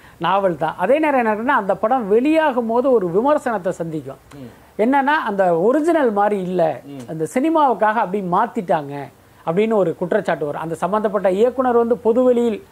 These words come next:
Speaker 2: ம்.
Speaker 1: இப்படி பே-, சம்பந்தப்பட்ட ரைட்டர் பொதுவெளியில பேசலைன்னாலும்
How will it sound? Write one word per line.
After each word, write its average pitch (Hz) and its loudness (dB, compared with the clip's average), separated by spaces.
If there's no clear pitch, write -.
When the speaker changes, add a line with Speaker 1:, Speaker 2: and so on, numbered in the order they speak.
Speaker 2:
ம். 131 -16
Speaker 1:
இப்படி 180 0
பே-, 165 2
சம்பந்தப்பட்ட 196 0
ரைட்டர் 202 2
பொதுவெளியில 240 2
பேசலைன்னாலும் 202 2